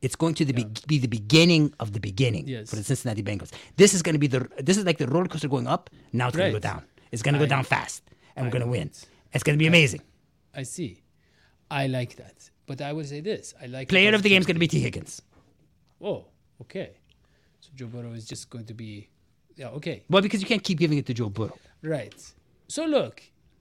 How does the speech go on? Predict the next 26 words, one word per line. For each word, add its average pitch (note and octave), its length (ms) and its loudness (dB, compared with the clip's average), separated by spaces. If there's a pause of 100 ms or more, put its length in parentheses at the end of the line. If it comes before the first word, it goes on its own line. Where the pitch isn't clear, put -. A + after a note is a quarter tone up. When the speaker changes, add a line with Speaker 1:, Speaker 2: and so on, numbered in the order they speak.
(300)
Speaker 2:
I, G3 200 -2
guys, D#3 460 -2
look, F#2 220 -12 (240)
I D3+ 220 -4
want D3 220 -8
to B2+ 320 -10 (360)
be C3+ 100 -4
positive. A#2 520 -8 (540)
I D3+ 100 -2
love D3+ 500 -2 (360)
the C#3+ 120 -8
fact C3+ 320 -6
that B2+ 120 -10
Eli C#3+ 240 -6
Apple, B2 260 -8
he's A#2+ 180 -8
held B2+ 300 -6
up. A#2 200 -10 (200)
He - 80 -10
had A#2+ 100 -8
a A#2+ 40 -10
good B2+ 180 -10
game B2 200 -8
against A#2+ 260 -10
Tennessee. B2 380 -10
Speaker 1:
Yeah. - 100 -6